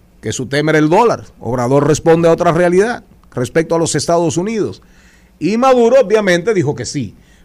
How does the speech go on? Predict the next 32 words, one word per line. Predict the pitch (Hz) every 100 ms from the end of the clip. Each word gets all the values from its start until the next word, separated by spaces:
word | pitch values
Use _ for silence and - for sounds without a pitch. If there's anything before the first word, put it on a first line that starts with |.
| _
pero | 151 165 170 165
no | 165 175 185 -
creo, | 165 147 101 95 _ _
no | - 123 147
creo | 143 156 143
que | 139
eso | 139 143
avance | 139 135 147
mucho. | 147 220 226 185 170
Al | 143
final | 135 127 147
eso | 143 -
se | 127 127
pudiese | 120 - 143 139
quedar, | 127 156 202 208 - - - - -
eh, | - 120
como | 139 135
un | 156
sueño | 147 151 151 147 139
de | 135
Lula | 135 160 160 143
y | 135
de | 135
Fernández | 127 151 202 226 214 196 185 -
o | 131 127
una, | 147 151 143 143
un | 147 135
tema | 143 135
muy | 143
particular | 147 131 135 123 143 143
entre | 143 170 220
ellos, | 214 220 247